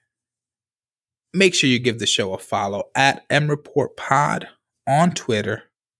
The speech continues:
on Instagram, and subscribe to the website for any and all new content. Check it out. Go read our reviews. Go check out, uh, our Sundance coverage. That's M report pod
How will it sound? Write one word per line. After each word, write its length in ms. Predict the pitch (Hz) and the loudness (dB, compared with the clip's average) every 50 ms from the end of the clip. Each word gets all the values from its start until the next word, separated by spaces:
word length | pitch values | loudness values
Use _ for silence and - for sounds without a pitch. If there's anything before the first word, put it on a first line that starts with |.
| _ _ _ _ _ | _ _ _ _ _
on 280 | - 156 165 175 175 160 | 0 2 4 4 4 4
Instagram, 720 | 131 117 104 - - 104 95 - 101 98 101 95 95 - - _ _ _ _ _ _ _ _ _ _ _ _ _ _ | 2 2 -2 -4 -4 -6 -6 -6 -6 -6 -6 -8 -8 -12 -14 _ _ _ _ _ _ _ _ _ _ _ _ _ _
and 120 | 196 190 185 | 2 2 2
subscribe 440 | - 160 - - 139 131 131 127 127 | 0 -4 -4 0 2 2 2 4 2
to 60 | 131 120 | 2 2
the 100 | 123 120 | 2 2
website 520 | 117 113 113 - - - 110 110 107 - - - - - - - - _ _ | 2 2 0 0 0 0 0 0 0 -4 -10 -16 -20 -20 -20 -20 -20 _ _
for 200 | - - 120 - - | -4 -2 -2 0 2
any 360 | 131 131 131 139 139 135 - - | 2 2 2 2 2 0 -2 -4
and 140 | - 127 120 | -6 -6 -4
all 240 | - 113 120 123 120 | -2 0 0 0 0
new 180 | 117 113 113 110 | 0 -2 -4 -6
content. 680 | - - 120 113 110 104 - - - 110 107 98 - - - - - - - _ _ _ | -4 -4 -4 -2 -2 -4 -4 -6 -6 -4 -4 -6 -8 -12 -18 -20 -20 -20 -20 _ _ _
Check 280 | - - 147 - - 139 | 0 2 2 2 2 2
it 80 | 120 | 2
out. 360 | 123 113 117 117 113 113 110 - - - _ _ _ | 4 4 4 4 4 2 0 -6 -14 -20 _ _ _
Go 220 | - 147 139 139 127 | 2 4 4 6 6
read 200 | 131 127 123 120 | 6 6 6 6
our 160 | 120 113 113 | 4 4 4
reviews. 580 | 110 107 104 104 107 107 107 104 101 - - - 104 104 - | 2 0 0 -2 -2 -2 -2 -2 -4 -4 -6 -8 -10 -2 2
Go 160 | 139 135 135 | 4 4 4
check 280 | 131 - - 127 - - | 4 2 2 2 2 2
out, 240 | 127 113 110 107 - - | 2 2 2 2 0 0
uh, 20 | 104 107 104 107 101 107 | 0 0 0 0 0 0
our 100 | 104 - | 0 0
Sundance 540 | - - 113 107 107 104 101 104 92 - | 0 0 0 0 0 0 -2 -2 -4 -6
coverage. 440 | - - 101 104 101 98 98 95 - - - - - - - | -6 -4 -4 -2 -2 -2 -2 -4 -6 -10 -14 -18 -20 -2 0
That's 200 | - - - - | 0 0 2 2
M 180 | 113 113 110 | 2 2 2
report 380 | 107 101 - - 110 98 - - | 2 0 2 2 2 0 0 -2
pod 380 | - - 107 101 101 104 - | 0 2 2 2 2 0 -2